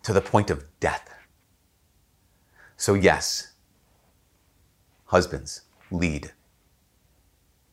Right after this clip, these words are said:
But lead like Jesus. It doesn't say, "My word is final." Of course, Jesus' word is ultimately final.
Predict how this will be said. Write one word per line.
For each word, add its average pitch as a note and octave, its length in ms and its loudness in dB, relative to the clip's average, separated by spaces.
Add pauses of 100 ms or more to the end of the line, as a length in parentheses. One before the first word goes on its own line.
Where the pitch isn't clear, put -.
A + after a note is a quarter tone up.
(920)
But E2+ 140 0
lead F#2+ 220 0
like E2 240 2
Jesus. - 680 -8 (1300)
It F2+ 80 4
doesn't F2+ 160 2
say, F2 380 4
"My F2 280 6
word G2+ 200 6
is F2 120 -2
final." D#2 500 -2 (880)
Of - 80 -10
course, E2 180 2
Jesus' D#2 400 -4 (160)
word D#2+ 220 2
is D2+ 100 -8
ultimately D2 380 -2
final. C#2+ 480 -4